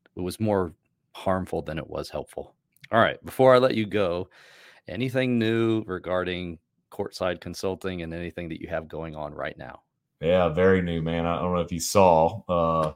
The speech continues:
Speaker 2: wearing some Savvy gear. I have, uh, partnered with Tyler Costin,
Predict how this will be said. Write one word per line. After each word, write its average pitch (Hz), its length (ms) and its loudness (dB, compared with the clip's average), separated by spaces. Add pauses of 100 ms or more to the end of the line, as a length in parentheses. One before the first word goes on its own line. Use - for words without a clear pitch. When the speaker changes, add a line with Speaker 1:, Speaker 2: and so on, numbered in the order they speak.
(520)
Speaker 2:
wearing 101 340 4
some 95 220 -4
Savvy 107 500 2
gear. 95 560 2
I 95 220 6
have, 92 240 6
uh, 90 300 10
partnered 95 600 4
with 82 160 -6
Tyler 92 300 -2
Costin, 101 500 -4